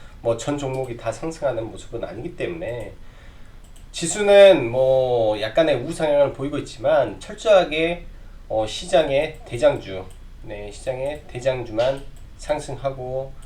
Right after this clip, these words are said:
그 다음에 시장에 돈이 몰리는 섹터에서만 철저하게 돈이 몰리고, 어, 주도 섹터에서만 매매가 진행되는 등 굉장히 좀 어려운, 어, 시장의 흐름이지 않나라는 생각을 합니다.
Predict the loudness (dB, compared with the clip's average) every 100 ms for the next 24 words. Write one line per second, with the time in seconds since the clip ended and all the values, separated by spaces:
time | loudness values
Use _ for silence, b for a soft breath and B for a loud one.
0 | B 0 0 0 -4 -8 2 4 4 0
1 | -2 -6 B B 0 2 2 0 -2 -2
2 | -2 -2 -2 2 0 2 0 4 4 2
3 | -8 -4 -4 -4 -8 -6 -6 -6 -6 -8
4 | -6 -6 -6 -10 B B B B B -4
5 | -2 -2 -8 -6 0 0 2 -2 0 -2
6 | 2 2 0 -10 -14 -6 -4 0 -2 -4
7 | -6 -6 -6 -6 -6 -6 -6 -6 -6 -10
8 | -10 -12 -10 -10 -4 -2 0 -2 -4 -8
9 | B B B 0 0 0 2 2 2 -6
10 | -8 -6 -2 -2 0 0 0 -2 -10 -6
11 | -6 -6 -10 -10 B B -10 -6 0 0
12 | -2